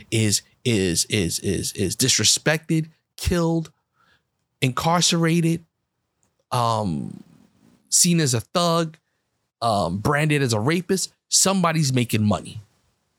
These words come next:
And that's a fact. Nobody wants to hear good black music by good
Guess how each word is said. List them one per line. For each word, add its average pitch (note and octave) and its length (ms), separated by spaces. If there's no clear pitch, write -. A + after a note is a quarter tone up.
And A#2 180
that's B2+ 320
a B2+ 80
fact. - 600
Nobody F3+ 340
wants F#3+ 220
to E3+ 100
hear E3+ 200
good D#3 360
black D3 320
music C#3 340
by A#2 180
good D3 280